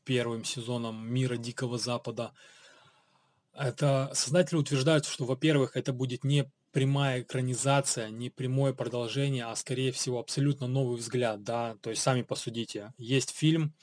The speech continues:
э, который з-, который имеет непосредственно окончание, и сериал, то есть сериал, который пр-, э, продлева-, продолжает историю фильма.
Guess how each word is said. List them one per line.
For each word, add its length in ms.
э, 380
который 540
з-, 280
который 300
имеет 420
непосредственно 680
окончание, 880
и 800
сериал, 460
то 120
есть 160
сериал, 320
который 320
пр-, 300
э, 320
продлева-, 600
продолжает 580
историю 440
фильма. 440